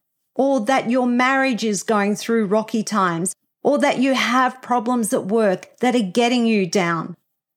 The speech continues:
We can all try to be warriors, but we need to understand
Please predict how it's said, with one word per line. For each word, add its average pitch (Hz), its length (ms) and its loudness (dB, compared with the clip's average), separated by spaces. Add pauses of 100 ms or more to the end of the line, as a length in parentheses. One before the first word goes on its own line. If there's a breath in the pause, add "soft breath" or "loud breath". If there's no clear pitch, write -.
(340)
We 277 140 2
can 294 220 0 (100)
all 269 340 2
try 247 520 0
to 247 120 -8
be 220 220 -2
warriors, 185 760 0 (480)
but 196 380 0 (400)
we 202 260 0
need 208 500 0
to 190 140 -2
understand 196 1040 0